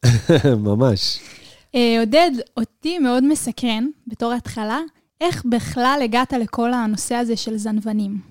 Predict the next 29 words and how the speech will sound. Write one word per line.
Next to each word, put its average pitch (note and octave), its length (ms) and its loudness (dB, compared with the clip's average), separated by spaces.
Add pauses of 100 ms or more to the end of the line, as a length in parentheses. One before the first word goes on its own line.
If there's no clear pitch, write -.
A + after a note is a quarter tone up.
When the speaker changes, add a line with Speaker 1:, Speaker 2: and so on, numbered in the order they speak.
(720)
Speaker 1:
אז, A2 400 4
אה, B2 180 8
זה A#2+ 160 2
סיפור F3+ 440 6
ארוך, D#3 300 4
כי C3+ 80 4
בעצם F3 280 4
הסיפור F3 480 4
האמיתי D#3 400 2
הוא D3 360 2
איך C3 200 -2
בכלל B2 280 -2
הגעתי A#2+ 340 -4
למקום A2+ 380 -4
של A#2 160 -6
ציפורים, B2+ 680 0
כי, G#2+ 580 0 (280)
אמ, F#2 540 -8 (840)
זה G2+ 320 -2
משהו B2+ 320 2
שמלווה G2 1040 0
אותי C3+ 180 0
כבר G2 260 -4
הרבה G2 260 2
מאוד G#2+ 240 2
שנים, G2+ 420 0
לא A2+ 180 4
רק A2+ 160 0
הזנבנים, G2 640 2